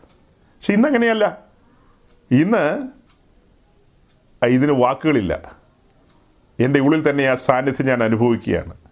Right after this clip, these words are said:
ഇതൊരു മഹനീയമായ പദവിയല്ലേ? ഈ സമാഗമന കൂടാരത്തിൻ്റെ പഠനത്തോടുള്ള ബന്ധത്തിൽ വന്നപ്പോഴാണ് നമുക്ക്,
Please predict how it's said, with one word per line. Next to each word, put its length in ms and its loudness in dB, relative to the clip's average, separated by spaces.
ഇതൊരു 200 2
മഹനീയമായ 540 0
പദവിയല്ലേ? 580 0
ഈ 80 2
സമാഗമന 480 0
കൂടാരത്തിൻ്റെ 500 0
പഠനത്തോടുള്ള 580 0
ബന്ധത്തിൽ 380 0
വന്നപ്പോഴാണ് 520 0
നമുക്ക്, 420 -2